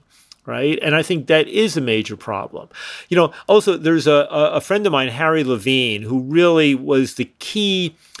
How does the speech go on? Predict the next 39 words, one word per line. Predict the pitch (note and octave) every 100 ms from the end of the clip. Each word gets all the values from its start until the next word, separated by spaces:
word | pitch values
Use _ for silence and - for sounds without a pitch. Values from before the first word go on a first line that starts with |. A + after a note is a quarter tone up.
| - _ _ -
the | C#3+
key | - A3
scholar | G3 - F3+ D#3+ D#3
in | C3+
the | C3
United | C3 C3 B2+
States | - - A#2+ A2 -
bringing | - C#3+ C#3+ C3
attention | B2 - C#3 C#3 - A#2+ A2+
to | - B2+ B2+
and | A#2+ C3
studying | - D#3+ C#3+ C3 A#2+
marijuana | C3 B2+ A#2 A2+ G#2+
arrests. | G2+ F#2+ F2+ -
You | B2+
know, | B2
the |
United | C#3 D3+
States, | - C3
half | - D3 D3 D3
of | B2
all | B2 A2+
drug | A#2+ F3+
arrests | E3+ A#2+ G#2+ - - - -
until | B2 - B2+
a |
few | - D3
years | B2+ D#3+ G#3
ago | D3+ A2+
were | A2 A2+
for | B2
marijuana, | A#2+ A#2 A2+ B2+ B2 F2
like, | F#2 G2
seven | - D3 C3+
hundred | A#2+
fifty | C3 -
thousand | A2 B2+ A#2+ G#2+
a | G#2+
year | B2 E3+ D#3 A#2+